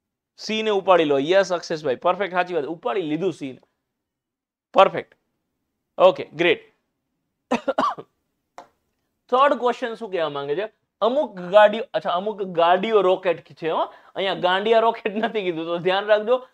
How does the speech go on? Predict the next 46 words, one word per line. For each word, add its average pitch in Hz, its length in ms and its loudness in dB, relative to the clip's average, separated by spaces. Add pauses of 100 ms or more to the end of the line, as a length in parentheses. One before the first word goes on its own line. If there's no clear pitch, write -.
(140)
અમુક 226 380 -4
ગાડીઓ 196 580 4
રોકેટ 160 400 0
છે. 143 260 -4 (480)
તો 160 140 -4
જેટલી 180 520 -6
બી 269 180 -6
ગાડીઓ 214 540 -2
છે 165 140 -8
એમાંથી 202 500 -8
જે 220 120 -8
અમુક 214 400 -8
ગાડીઓ 233 500 -4
છે 247 140 -8
ને 160 200 -10 (320)
એ 196 120 -2
રોકેટ 160 380 -6
છે. 135 140 -10
આપણે 131 240 -6
આવી 131 200 -2
રીતે 120 80 -14
બનાવીશું. 98 400 -18 (300)
તો 214 80 -6
કે 247 120 0
હા 262 180 2
ભાઈ, 190 180 -2
આ 175 140 2
અમુક 196 200 -6
ગાડીઓ 190 360 0
રોકેટ 214 320 -10
છે? 240 120 -10
તો 190 120 -14
કે 185 100 -8
હા, 214 220 4
અમુક 196 200 -4
ગાડીઓ 180 300 0
રોકેટ, 196 280 -8
મેં 160 140 -14
ચકાચક 165 340 -10
બનાવી. 147 300 -8 (260)
હવે 190 140 -2
બધા 196 440 -2
જ 254 80 -8
રોકેટ 254 360 -6
એન્જિન 202 420 -6
છે. 120 160 -16